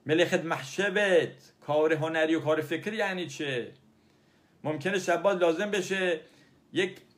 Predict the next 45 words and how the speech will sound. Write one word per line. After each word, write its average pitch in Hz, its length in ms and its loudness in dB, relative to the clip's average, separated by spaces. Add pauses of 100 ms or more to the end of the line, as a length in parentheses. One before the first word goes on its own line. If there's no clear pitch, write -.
(240)
جسم 190 340 0
پونصد 151 520 -2
کو-، - 260 -8
کیلویی 160 420 0
خیلی 170 200 -2
سنگین 160 460 -4
رو 196 60 -2
هم 190 140 0
در 165 180 0
خونه 160 220 -4
جابجا 160 460 0
کنیم 180 280 -6
که 165 120 -8
می‌خوایم 165 280 -6
اونجا 170 400 -4 (340)
میز 165 280 -8
بگذاریم 147 520 0
و 143 40 0
اون 165 380 -4
مجاز 170 420 0
باشه. 143 460 -4
منظور 139 460 -8
کار 190 260 -4
که 190 120 -8
فقط 156 360 -4
هر 143 120 -6
کاری 175 340 -4
نیست، 151 300 -12 (1000)
کاری 139 240 0
که 135 80 -10
تورا 135 280 -4
میگه، 139 340 -4
کاری 131 280 -6
که 127 120 -10
هلاخا 127 340 -4
میگه، 151 480 -6 (640)
کار 135 220 -2
ملخت 135 300 -4
محشب، 127 640 -6
اینا 131 160 -6
باید 156 280 -2
یاد 185 260 0
گرفت، 170 420 -2
باید 135 160 -2
آموخت، 147 580 0